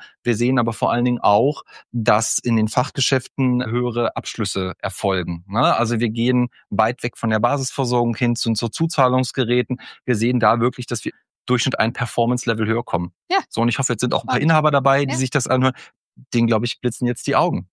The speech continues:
Speaker 2: Ja.
Speaker 1: ne? Weil das ist natürlich etwas, wo wir auch alle drauf hinarbeiten, zu sagen, wir wollen uns ja abgrenzen, ganz bewusst als Signia, als Premium-Hersteller mit unseren Premium-Akustikern
Speaker 2: Ja.
Speaker 1: von der Kette, die vielleicht mehr in diesem Basissegment unterwegs ist, ne? Wir wollen zeigen,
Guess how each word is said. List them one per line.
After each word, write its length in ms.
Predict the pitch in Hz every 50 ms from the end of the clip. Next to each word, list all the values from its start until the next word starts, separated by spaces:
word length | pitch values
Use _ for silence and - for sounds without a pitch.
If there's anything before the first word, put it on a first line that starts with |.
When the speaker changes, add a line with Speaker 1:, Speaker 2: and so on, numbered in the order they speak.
| _ -
Speaker 2:
Ja. 100 | 254 113
Speaker 1:
ne? 240 | 117 151 180 156
Weil 120 | 123 117 107
das 200 | 98 110 107 -
ist 100 | 117 -
natürlich 380 | 139 127 120 - - 131 113
etwas, 340 | 76 110 - - 123 - -
wo 100 | 123 113
wir 140 | 110 120 107
auch 80 | 104 101
alle 160 | 107 117 120
drauf 180 | 117 110 104
hinarbeiten, 520 | - 165 196 165 107 92 95 95 92 - 110
zu 120 | - -
sagen, 300 | 101 101 98 98 104 110 110 - - - - _
wir 100 | - 95
wollen 140 | 101 113 117
uns 120 | 117 107
ja 100 | - 185
abgrenzen, 720 | - - - - - - - - 110 104 110 104 - 113
ganz 260 | 104 101 104 127 123 -
bewusst 520 | - - 117 107 127 165 170 - - -
als 160 | 110 110 104
Signia, 380 | - 110 120 - - 117 104 87
als 140 | 101 107 -
Premium-Hersteller 760 | - - 131 139 147 143 120 113 113 110 - - 110 113 117
mit 160 | 117 117 -
unseren 320 | 113 113 107 107 110 113
Premium-Akustikern 1300 | 110 - - 127 131 135 139 143 131 127 120 - 113 110 - - 185 - - 143 131 120 117 117 123 135 - - - - - -
Speaker 2:
Ja. 80 | - -
Speaker 1:
von 140 | - 123 113
der 100 | 113 107
Kette, 300 | - - 151 - - 113
die 100 | 107 104
vielleicht 380 | - - 110 110 107 - -
mehr 180 | 117 117 120 120
in 80 | 120 123
diesem 200 | 117 117 120 107
Basissegment 680 | 113 127 151 - 127 110 - 95 - 90 90 90 85
unterwegs 540 | - 87 - 95 87 85 90 87 82 - -
ist, 180 | 78 - - -
ne? 140 | 113 135 139 117
Wir 180 | 113 107 98
wollen 360 | 104 104 110 123 143 160 170
zeigen, 440 | 165 - - 110 113 120 123 135 139